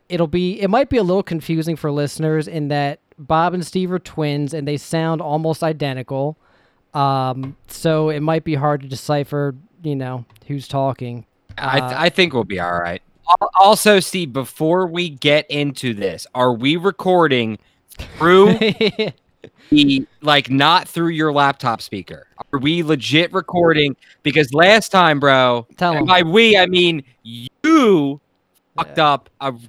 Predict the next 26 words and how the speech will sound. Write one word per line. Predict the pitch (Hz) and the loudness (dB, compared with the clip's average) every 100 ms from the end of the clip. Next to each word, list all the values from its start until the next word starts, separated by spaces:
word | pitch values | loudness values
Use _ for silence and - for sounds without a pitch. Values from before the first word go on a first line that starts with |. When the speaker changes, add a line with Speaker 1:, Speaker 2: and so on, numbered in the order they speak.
| - | -6
Speaker 2:
good | 170 175 | -2 -2
ep-, | 156 160 - | -2 -4 -2
like, | 147 139 127 | -2 -2 -6
forty-five | - 175 190 208 190 190 180 165 | -10 -2 -2 -2 0 2 2 0
to | |
fifty | 151 170 160 170 | -6 -8 -8 -6
minutes | 160 156 147 | -4 -4 -6
of | 131 123 107 | -10 -10 -12
good | - 151 160 160 165 _ _ _ _ _ _ | -8 -4 -4 -6 -10 _ _ _ _ _ _
episode. | 170 - 196 | -8 0 4
Speaker 1:
Quality | 165 175 185 202 190 190 180 - | 6 6 4 2 0 0 -2 -4
content | - 170 170 151 147 | -4 -2 0 0 0
Speaker 2:
And, | 139 | 4
uh, | 147 143 143 143 | 4 6 2 -2
Speaker 1:
was | 160 156 | 0 2
Speaker 2:
yeah, | 135 | 2
it | |
was | 143 151 160 120 | 2 2 0 2
Speaker 1:
ruined. | |
Speaker 2:
good | 165 196 - 175 | 2 2 0 0
content. | 175 - 175 175 - _ _ | 0 0 2 2 -4 _ _
We | 147 | 0
were | 147 | 0
slinging | - 156 180 185 160 | 0 0 0 0 2
good | 180 160 | 2 2
tent. | 151 156 151 139 | 0 2 2 0